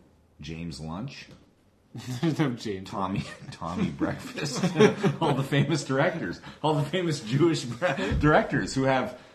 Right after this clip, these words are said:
Speaker 1: the last names of meals, you know?
Speaker 2: Why not? Yeah.
Speaker 1: Yeah, Timothy Brunch. <laughs> All those guys.
Speaker 2: Timothy Brunch.
Speaker 1: <laughs>
Speaker 2: Oh,
Speaker 1: Director of, uh, all those Jane Austen films, Timothy Brunch.
Speaker 2: Yeah, right.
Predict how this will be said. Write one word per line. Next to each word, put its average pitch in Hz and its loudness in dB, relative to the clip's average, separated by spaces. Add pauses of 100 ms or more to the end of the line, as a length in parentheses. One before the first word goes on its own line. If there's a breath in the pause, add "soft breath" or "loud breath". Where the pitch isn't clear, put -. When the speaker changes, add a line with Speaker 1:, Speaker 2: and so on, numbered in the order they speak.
(140 loud breath)
Speaker 1:
the 139 2
last 123 0
names 127 -2
of 120 -4
meals, 123 -4
you 95 -8
know? 143 -6 (100)
Speaker 2:
Why 123 -6
not? 113 -10
Yeah. 110 -10 (160)
Speaker 1:
Yeah, 120 -4 (100)
Timothy 120 0
Brunch. 113 -2 (220)
<laughs> - -4
All 185 4
those 208 2
guys. 98 0 (500 loud breath)
Speaker 2:
Timothy 135 -6
Brunch. - -10
Speaker 1:
<laughs> - -20 (720 loud breath)
Speaker 2:
Oh, 151 4
Speaker 1:
Director 143 4
of, 123 4
uh, - 6 (380)
all 120 4
those 120 0
Jane 123 0
Austen 131 2
films, 151 0
Timothy 123 -4
Brunch. 101 -4
Speaker 2:
Yeah, 110 -4
right. 117 -10